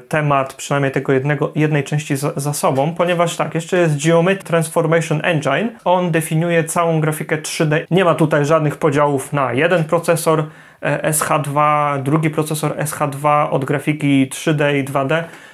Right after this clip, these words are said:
tylko jest jeden cały układ, który decyduje za grafikę trzy D, oświetlenie, geometrię, tekstury, wielokąty i przeróżne transformacje. Dzięki czemu może być faktycznie, e, sprzęt, no, dosyć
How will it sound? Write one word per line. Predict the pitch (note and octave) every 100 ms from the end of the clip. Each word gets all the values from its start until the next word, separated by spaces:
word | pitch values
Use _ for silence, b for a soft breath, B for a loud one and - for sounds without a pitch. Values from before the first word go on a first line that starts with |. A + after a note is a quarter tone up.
| B
tylko | - D#3
jest | D3+ -
jeden | D#3+ G3 F3 E3
cały | D#3+ E3+ D3+
układ, | - E3+ E3 E3
który | - D#3 D3
decyduje | D3 D3+ D3 D3 C#3+ B2+ B2
za | B2 B2+
grafikę | F3+ F#3 G#3+ G#3
trzy | G3+ - G#3
D, | G3 F#3+
oświetlenie, | F#3 E3+ - D3 E3 E3 D#3 D3+ D#3 B B -
geometrię, | D3+ D#3 C3+ C#3 C3+ C#3 C3+ B2+
tekstury, | C#3 - - C3+ C3 A#2+ A#2+ B B B B -
wielokąty | C#3 D3+ C3+ - C3 B2 B2+ B2 - _ -
i | D#3
przeróżne | D3+ - D3+ C3 C3+
transformacje. | C3 C#3+ C#3 - D3 C#3 B2+ A2+ - - - - _ B B B -
Dzięki | C3+ C3+ C#3+
czemu | - C#3+ C3+
może | C3 B2+ C3+
być | B2 B2
faktycznie, | C3 B2+ - B2+ - C3 B2 _ - B B B B
e, | - C3 B2+ B2
sprzęt, | - - - C#3 C3 - - - G3
no, | D#3+
dosyć | D3 D3 C#3+ - -